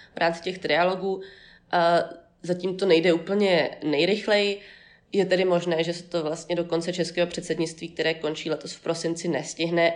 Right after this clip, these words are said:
a potom by to přešlo dál na Švédsko. Ale zase, jak říkám, ty pozice nejsou od sebe zas až tak daleko. Jsou tu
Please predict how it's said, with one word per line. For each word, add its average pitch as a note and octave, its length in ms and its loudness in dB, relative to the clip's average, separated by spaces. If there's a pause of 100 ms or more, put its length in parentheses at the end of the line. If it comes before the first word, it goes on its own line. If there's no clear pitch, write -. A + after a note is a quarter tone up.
a D#3+ 80 0
potom E3 320 -4
by D#3+ 80 -2
to D#3 120 -2
přešlo D#3+ 720 -4
dál E3+ 200 4
na C3 100 0
Švédsko. C#3+ 600 -4 (500)
Ale E3+ 180 6
zase, F3+ 200 0
jak F#3 120 2
říkám, E3 360 2
ty F3 100 -6
pozice F#3 380 0
nejsou F3+ 280 4
od F3 120 2
sebe F#3+ 180 -2
zas F3+ 220 -6
až G3 120 -6
tak - 160 -2
daleko. D3+ 500 0 (360)
Jsou E3+ 180 0
tu F3 360 -4